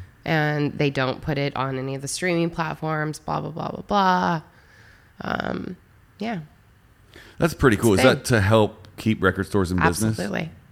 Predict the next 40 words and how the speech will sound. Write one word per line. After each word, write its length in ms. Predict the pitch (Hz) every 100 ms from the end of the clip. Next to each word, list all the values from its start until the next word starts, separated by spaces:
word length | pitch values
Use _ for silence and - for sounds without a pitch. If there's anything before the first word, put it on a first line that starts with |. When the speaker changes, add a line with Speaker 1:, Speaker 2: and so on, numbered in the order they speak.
| - - -
Speaker 1:
Yep. 240 | - 120 - - -
Speaker 2:
Mm. 220 | 87 90 -
Speaker 1:
When 120 | 202
I 60 | 220
lived 140 | 247
in 100 | 247 233
Seattle, 300 | 180 180 170
I 40 |
used 220 | 165 156
to 60 | 175
live 140 | 170
down 180 | 170 165
the, 240 | 156 156 - -
right 440 | 156 156 156 180
down 140 | 170 165
the 80 | 156
road 160 | 151
from 140 | 147 147
Easy 240 | 135 147 143
Street 260 | - -
Records, 480 | - - - - -
which 140 | 165 -
is 100 | 156
a 40 |
pretty 280 | - 156 156
famous 540 | - 151 - 156 - -
independent 380 | 165 - 160 -
record 260 | - -
store. 420 | - - 73 - - -
And, 440 | 160 156 156 - - - - - - - - -
um, 460 | 151 147 147 147 - -
I 140 | 214
can't 340 | - 262 226
imagine 640 | - 175 160 147 156 185 165
what 200 | 151 -
that 180 | 156 139
neighborhood 580 | 139 143 208 247 254
would 160 | 247 220
look 160 | 226 254
like 320 | 269 302